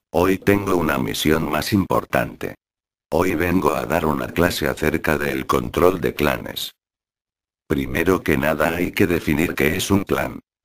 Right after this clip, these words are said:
Los clanes son grupos de personas que están unidos por fuertes vínculos ya sea familiares, religiosos, sexuales, entre otros. En la administración el control del clan es confiar en valores,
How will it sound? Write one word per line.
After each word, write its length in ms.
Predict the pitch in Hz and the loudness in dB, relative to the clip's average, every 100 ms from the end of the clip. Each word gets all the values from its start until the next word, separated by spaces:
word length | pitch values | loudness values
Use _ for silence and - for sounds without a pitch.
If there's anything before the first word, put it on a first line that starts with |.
| _ _ _ _ _ _ _ | _ _ _ _ _ _ _
Los 300 | 67 69 - | -2 -2 0
clanes 400 | 78 76 80 78 | 0 2 2 0
son 240 | 73 64 | 0 -2
grupos 480 | 64 65 87 87 92 | -2 0 0 2 0
de 100 | 76 | 0
personas 640 | 67 64 - 87 90 87 | -2 -4 2 2 2 0
que 100 | - | -2
están 340 | 60 - 76 78 | -4 -2 0 0
unidos 440 | 80 92 87 80 | 0 -2 -2 -4
por 240 | - 71 - | 0 0 -2
fuertes 560 | - 78 85 - 92 | 0 2 2 2 2
vínculos 560 | 82 92 95 101 95 80 | 2 0 0 2 2 0
ya 160 | 71 | -2
sea 340 | 82 - 85 67 | 0 0 0 0
familiares, 840 | 78 64 60 73 80 82 76 - _ | -2 -2 -2 -4 0 0 -2 -10 _
religiosos, 1080 | - 73 71 71 71 78 85 90 87 - - _ | -2 -2 -2 -2 0 2 2 -2 -2 -4 -12 _
sexuales, 960 | - - - - 65 65 82 85 - - - | -4 -2 -2 -4 -2 -2 -2 -4 -8 -12 -8
entre 400 | 65 64 52 62 | -6 -4 -4 -4
otros. 560 | - - 50 - - - _ _ _ _ _ _ _ _ _ - | -4 -8 -8 -8 -8 -14 _ _ _ _ _ _ _ _ _ -4
En 160 | 73 | -2
la 140 | 73 71 | -2 -4
administración 960 | 58 64 64 67 - 58 - 87 82 67 | -4 -6 -6 -6 -4 -2 4 4 4 -2
el 140 | 71 | -2
control 520 | 73 64 60 78 92 | -2 -2 2 4 4
del 220 | 87 76 | 2 -2
clan 300 | 76 71 80 | 0 0 2
es 160 | 76 - | -2 0
confiar 560 | 82 71 - 73 73 67 | 2 0 0 -2 0 -2
en 120 | 62 | 0
valores, 680 | - 60 78 87 82 - | 0 0 0 -2 -4 -10